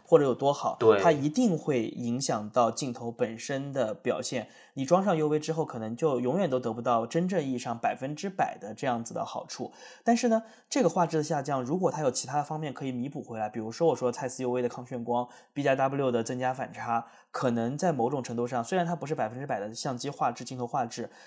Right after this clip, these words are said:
Speaker 1: 但是呢，它在特殊情况下给你的照片提供了一些新的这些特性，或者说新的一些，呃，优势，那我觉得其实是可以弥补回来的。那么平时损失的那百分之一或者百分之零点五，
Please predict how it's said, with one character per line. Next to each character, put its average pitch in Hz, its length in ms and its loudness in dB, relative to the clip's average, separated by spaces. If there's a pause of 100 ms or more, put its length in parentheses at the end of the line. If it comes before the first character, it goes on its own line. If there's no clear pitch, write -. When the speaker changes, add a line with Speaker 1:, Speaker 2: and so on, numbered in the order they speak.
(100)
Speaker 1:
但 180 160 2
是 170 140 -2
呢， 151 180 -2 (140)
它 - 100 0
在 165 100 6
特 160 140 -4
殊 190 100 -2
情 139 140 -6
况 139 180 -4
下 131 200 -2
给 120 200 -2
你 127 160 -6
的 110 160 -4
照 131 200 2
片 127 260 -10
提 127 160 -8
供 127 240 -2
了 117 140 -2
一 117 80 -8
些 123 340 0 (180)
新 220 320 0
的 190 300 0
这 139 100 -6
些 117 280 -2
特 - 240 -4
性， - 260 -6 (340)
或 165 140 2
者 135 80 2
说 135 160 -4
新 220 260 -2
的 180 120 2
一 120 100 0
些， 120 380 -2 (380)
呃， - 100 -8
优 143 240 2
势， - 320 -4 (240)
那 143 160 -2
我 127 100 4
觉 120 140 -2
得 131 40 -2
其 131 140 -8
实 135 80 -10
是 143 100 -8
可 147 140 -8
以 127 60 -4
弥 120 120 -4
补 123 160 -8
回 - 140 -12
来 95 160 -10
的。 - 160 -18 (240)
那 143 100 -4
么 131 160 2
平 131 200 -4
时 143 200 -4
损 120 200 -6
失 135 140 -6
的 135 80 -2
那 135 100 -2
百 120 160 -2
分 123 160 -8
之 131 120 -8
一 131 120 -6
或 131 120 -4
者 127 60 0
百 117 100 -4
分 117 100 -8
之 123 60 -4
零 120 120 -2
点 120 180 -2
五， 117 140 -6